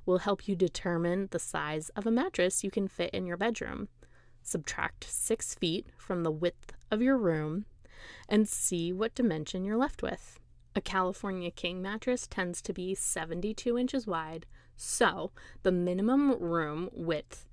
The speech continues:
to house the granddaddy of all mattresses is a hundred and forty-four inches or twelve feet. I can't tell you how many times I see people push their beds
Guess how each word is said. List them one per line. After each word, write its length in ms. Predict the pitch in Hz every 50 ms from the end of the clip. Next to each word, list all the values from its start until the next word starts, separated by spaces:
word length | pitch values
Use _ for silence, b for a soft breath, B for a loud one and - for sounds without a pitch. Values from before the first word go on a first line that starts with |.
| - -
to 80 | -
house 360 | - - 170 170 175 165 160 -
the 140 | 170 151
granddaddy 1080 | 131 160 165 156 165 160 160 165 180 196 208 214 214 190 - 175 165 156 151 151 147 151
of 100 | 143 143
all 180 | 147 143 156 170
mattresses 720 | 180 160 147 147 - 160 - - 147 147 147 151 151 156 - -
is 220 | - 165 160 147
a 80 | - 156
hundred 320 | 143 - 202 196 202 190
and 80 | 196 196
forty-four 380 | 220 208 202 202 - 202 202 202
inches 500 | 208 214 - 240 226 226 226 214 - -
or 160 | - 170 160 156
twelve 400 | - - - 143 151 156 147 -
feet. 280 | - - - 151 - - - - - - - - - - b b b b b b b b b b -
I 80 | 214
can't 340 | 208 - - - 220 240 240
tell 180 | - - 180 175
you 140 | 180 196 196
how 160 | 185 - 165
many 200 | 165 175 185 175
times 420 | - - 160 156 165 170 170 - - -
I 100 | 175 175
see 300 | - - - - 175 165
people 340 | - - 190 - 185 170 -
push 360 | - - - 175 160 - - -
their 220 | - 190 175 175
beds 520 | 160 - 147 147 147 156 175 185 - -